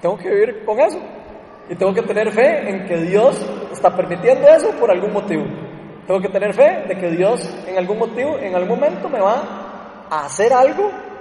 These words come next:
que va a ser bueno para mí. Esa es la actitud que nosotros deberíamos de tener. De hecho, si vemos bien, ninguna de las personas que Dios empoderó en toda la Biblia estaban preparadas ni tenían su vida completamente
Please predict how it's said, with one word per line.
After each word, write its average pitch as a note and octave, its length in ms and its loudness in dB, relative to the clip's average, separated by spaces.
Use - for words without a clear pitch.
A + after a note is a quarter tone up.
que F3+ 100 0
va E3+ 80 8
a E3 40 2
ser F#3+ 140 -2
bueno F#3 260 0
para E3+ 160 0
mí. D3 120 -8
Esa A#3 380 2
es G3 260 -6
la E3 100 2
actitud F3 440 -4
que A3 80 -4
nosotros F#3 520 -4
deberíamos D3+ 380 -4
de F#3+ 60 -8
tener. C#4 300 -2
De F#3 140 4
hecho, C#4 140 2
si C4 120 0
vemos B3+ 280 6
bien, C4 240 2
ninguna B3+ 360 2
de D4 100 8
las D4 100 4
personas C4 420 2
que F3+ 100 0
Dios G3 160 2
empoderó B3+ 440 6
en C4 160 -2
toda C4+ 200 8
la B3+ 100 8
Biblia C#4+ 320 4
estaban A#3 340 2
preparadas B3 540 4
ni G#3+ 80 -2
tenían G3 260 -4
su G#3 100 -4
vida A#3 240 4
completamente G#3 720 -4